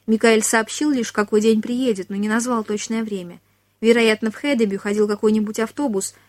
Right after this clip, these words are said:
но у него не было желания таскаться с двумя чемоданами и сумкой на плече в поисках автобусной остановки.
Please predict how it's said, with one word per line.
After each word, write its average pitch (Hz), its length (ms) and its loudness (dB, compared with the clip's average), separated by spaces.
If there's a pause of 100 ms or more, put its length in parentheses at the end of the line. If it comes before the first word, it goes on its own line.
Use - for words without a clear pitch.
но 269 100 2
у 277 40 6
него 277 220 4
не 285 160 2
было 202 220 2
желания 233 480 0
таскаться 240 500 -2
с 208 40 -6
двумя 208 260 -2
чемоданами 202 600 0
и 196 40 -2
сумкой 240 360 -2
на 214 120 0
плече 208 300 -8
в - 60 -14
поисках 220 420 0
автобусной 208 500 -2
остановки. 185 600 -8